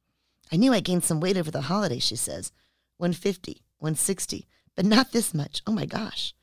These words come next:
Behind her, her husband starts laughing. He steps back. He'd been pressing on the platform with his black sneaker, watching the dial spin higher, teasing her again. "Oh, he's bad. He's so bad," she says, smacking his shoulder. "He does that to me all the time.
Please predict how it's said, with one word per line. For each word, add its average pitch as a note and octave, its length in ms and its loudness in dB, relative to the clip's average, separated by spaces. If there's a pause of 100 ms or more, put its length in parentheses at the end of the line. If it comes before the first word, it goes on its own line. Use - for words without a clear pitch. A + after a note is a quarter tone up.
(800)
Behind F#3+ 300 2
her, E3+ 100 0
her E3+ 100 0
husband E3 340 -4
starts - 260 -6
laughing. C#3 460 -8 (440)
He - 120 -10
steps - 320 -4
back. - 380 -4 (480)
He'd - 180 -6
been F3+ 120 2
pressing G3+ 360 0
on E3+ 100 4
the - 60 -4
platform F3+ 500 0
with D#3+ 160 0
his D3+ 100 -4
black F3 320 -2
sneaker, F3 420 0
watching D3+ 340 2
the E3 80 0
dial D#3+ 280 0
spin D#3 260 -4
higher, C#3+ 360 -4 (300)
teasing E3 320 0
her C3 140 2
again. A#2 380 -4 (800)
"Oh, F#3+ 100 4
he's F3+ 220 -2
bad. B2+ 340 4
He's B2 140 -8
so F3 180 0
bad," B2+ 440 -4
she - 140 -4
says, - 300 -10
smacking - 420 -4
his D3 140 -2
shoulder. - 380 -4 (300)
"He - 120 -14
does G3 160 -2
that - 180 0
to F3+ 80 -2
me E3 140 0
all D3+ 140 0
the D3 100 -6
time. B2+ 400 -6